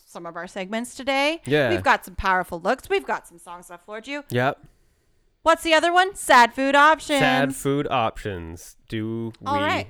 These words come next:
Speaker 2: ever? Were we gonna
Speaker 1: Do you
Speaker 2: try to
Speaker 1: mind?
Speaker 2: cram it all?
Speaker 1: Yeah, like, where are we starting here? Because I have one, you have one.
Speaker 2: Yeah. I'm gonna, I'm gonna take the reins. And I'm
Speaker 1: Woo!
Speaker 2: gonna, yep, just like that.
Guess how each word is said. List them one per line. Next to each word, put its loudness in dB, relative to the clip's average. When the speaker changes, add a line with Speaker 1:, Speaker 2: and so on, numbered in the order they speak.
Speaker 2:
ever? -8
Were -10
we -4
gonna 0
Speaker 1:
Do -16
you -10
Speaker 2:
try 0
to 2
Speaker 1:
mind? -10
Speaker 2:
cram -2
it 0
all? -4
Speaker 1:
Yeah, -6
like, -8
where -4
are -6
we -10
starting -6
here? -14
Because -10
I 0
have -4
one, -4
you -10
have -4
one. -4
Speaker 2:
Yeah. 0
I'm 2
gonna, 0
I'm 2
gonna 0
take -4
the -2
reins. -4
And -2
I'm 6
Speaker 1:
Woo! 8
Speaker 2:
gonna, 4
yep, -2
just -6
like -2
that. 0